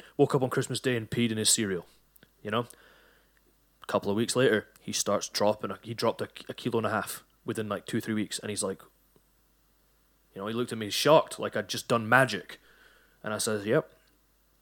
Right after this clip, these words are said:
that's it. You were, your calories were way too low. Your body, you were asking too much of your body. Your deficit was way too low." You know? So you need to be very careful that you're, you're, you're moderating this. You're not going too fast. As I say,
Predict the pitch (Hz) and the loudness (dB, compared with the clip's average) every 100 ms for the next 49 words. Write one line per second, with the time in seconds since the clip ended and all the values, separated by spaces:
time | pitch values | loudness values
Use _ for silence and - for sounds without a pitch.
0 | - 101 - 127 104 110 110 101 95 117 | -14 -2 2 2 2 -2 0 -2 0 2
1 | 117 113 107 113 - 127 135 101 - - | 4 2 0 -2 -2 2 2 2 -4 -20
2 | - - _ _ _ _ _ - 110 107 | -20 -20 _ _ _ _ _ -8 -2 -2
3 | 98 113 113 117 107 107 110 - 107 - | 4 4 6 4 0 2 2 2 -4 -4
4 | 120 117 110 101 95 90 - _ _ _ | -2 -2 -4 -4 -4 -4 -10 _ _ _
5 | 101 101 110 - 95 98 95 110 - 92 | -10 -2 0 0 -2 -2 -4 -4 -4 -6
6 | 82 - _ _ _ - _ _ _ 98 | -8 -10 _ _ _ -20 _ _ _ -4
7 | 107 - - - - - 117 117 147 147 | -4 -4 -14 -20 -12 -4 -4 -2 4 6
8 | 139 - 143 - 113 110 107 104 101 - | 6 4 2 4 0 0 0 -2 -2 -4
9 | 104 98 95 - 98 98 95 92 - _ | -4 -4 -4 -6 -4 -4 -4 -6 -10 _
10 | _ - 113 120 123 117 110 110 92 85 | _ -4 2 4 4 2 0 -4 -8 -8
11 | - 101 95 107 - 120 113 107 117 110 | -8 -6 -2 -2 0 -2 -2 -2 -2 0
12 | 120 104 - - - - 113 113 131 113 | 2 2 0 -2 -4 -8 0 4 6 4